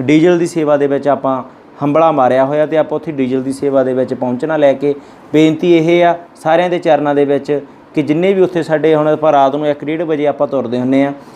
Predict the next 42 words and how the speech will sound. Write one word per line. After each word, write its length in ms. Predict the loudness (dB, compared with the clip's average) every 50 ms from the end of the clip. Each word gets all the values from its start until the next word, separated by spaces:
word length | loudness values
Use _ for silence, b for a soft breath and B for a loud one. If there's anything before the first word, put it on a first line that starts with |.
| B B -4
ਜਿੰਨੇ 240 | -2 0 2 2 2
ਵੀ 100 | 2 2
ਵੀਰਾਂ 240 | 2 2 2 2 2
ਨਾਲ 80 | 0
ਉੱਥੇ 180 | 0 -2 -2 0
ਮਿਲ 200 | 0 0 0 0
ਕੇ 200 | 0 -2 0 0
ਆਏ 220 | 2 2 2 2
ਆ, 40 | 0
ਕੈਂਪ 340 | 0 0 -2 -2 -2 -2 0
ਲੱਗੇ 320 | 0 0 0 0 -2 -2
ਹੋਏ 200 | -2 -2 -2 -2
ਨੇ, 140 | -4 -4 -6 -8 B B B B
ਸਾਰਿਆਂ 340 | -8 -2 0 2 2 2 2
ਨੇ 80 | 0 -2
ਇੱਕੋ 180 | -4 -2 -2
ਹੀ 100 | 0 0
ਗੱਲ 160 | 2 0 0
ਕਹੀ 260 | 0 -2 0 0 2 0
ਹੈ 60 | 0
ਕਿ 120 | -2 -2
ਬਾਈ 240 | -2 -2 -2 0 0
ਉੱਥੇ 240 | -2 -2 -4 -4 -4
ਹੁਣ 160 | -2 -2 0
ਰਾਸ਼ਨ 460 | 2 2 2 2 0 -4 -6 -8 -6 -2
ਇਸ 200 | -2 -2 -2 -2
ਟਾਈਮ 260 | -4 -4 -2 -2 -2
ਲੋੜ 280 | -2 -2 -2 0 0 0
ਆ। 100 | -2 -2 B B B B 0
ਇਹ 160 | 2 2 2
ਨਾ 100 | 2 2
ਹੋਵੇ 260 | 0 0 2 2 2
ਆਪਣਾ 280 | 2 2 0 -2 -4 -4
ਉੱਥੇ 220 | -4 -4 -2 0
ਰਾਸ਼ਨ 460 | 0 0 0 0 -4 -6 -6 -6 -8 -6
ਲੋੜ 300 | -4 0 2 2 2 0
ਤੋਂ 140 | 0 -2 -2
ਜ਼ਿਆਦਾ 320 | 0 2 2 4 4 2
ਆਪਾਂ 240 | 2 2 0 -2 -2
ਦੁਰਵਰਤੋਂ 540 | 0 -2 -2 0 0 0 -2 -2 -4 -4 -2
ਨਾ 100 | -2 -2
ਕਰੀਏ, 380 | -2 -4 -4 -4 -4 -6 -6